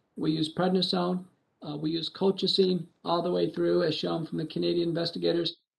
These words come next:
And then we get down to lower aspirin of anticoagulants. We use aspirin three twenty-five all the way through. Higher risk patients, we had Lovenox injections, eighty twice a day. We use oxygen concentrators for the seniors at home to make sure they have enough oxygen.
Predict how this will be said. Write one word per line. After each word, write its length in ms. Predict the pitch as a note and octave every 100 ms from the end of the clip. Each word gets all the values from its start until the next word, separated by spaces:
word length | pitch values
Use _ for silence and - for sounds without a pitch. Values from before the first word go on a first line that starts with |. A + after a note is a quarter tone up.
| _
And 120 | F3 E3+
then 160 | F3
we 80 | F3+
get 180 | F3+ F3
down 200 | F3+ E3+
to 80 | D#3+
lower 320 | F3 F3 F3+
aspirin 580 | F3+ E3 - F3+ E3+ F3
of 160 | D#3
anticoagulants. 880 | F#3 F3 D#3+ E3+ E3 D#3 E3 D#3 -
We 80 | E3
use 240 | D#3+ -
aspirin 440 | E3 E3 - E3+ D#3
three 140 | E3
twenty-five 580 | - E3+ D#3 E3+ E3 D#3+
all 180 | E3 D#3+
the 60 |
way 140 | D#3+ D#3
through. 320 | E3 D#3 D3+ - _
Higher 280 | - F3 E3+
risk 220 | E3+ -
patients, 400 | - E3 E3+ D#3+
we 80 | E3+
had 160 | - D3+
Lovenox 500 | D#3+ D#3 D#2 D3 -
injections, 560 | D3 D#3 D3+ D#3+ C#3 -
eighty 360 | D3+ D#3 D3+ - _ _ _
twice 320 | D#3+ C#3+ -
a 40 |
day. 280 | D3 C#3+ C#3+ - _ _ -
We 100 | D#3
use 160 | D#3 D3+
oxygen 560 | F3 F#3+ G#3 F#3 F#3
concentrators 880 | F3+ F3+ E3 G3 - F#3 F#3 F3+ -
for 140 | F3
the 80 | D#3
seniors 460 | - F#3 F3+ F3 F#3
at 100 | D#3+
home 180 | F3+
to 80 | E3
make 120 | E3
sure 180 | D#3+ F#3
they 80 | E3+
have 120 | D#3+
enough 220 | E3 D#3+
oxygen. 560 | E3 D#3+ - D#3 D#3+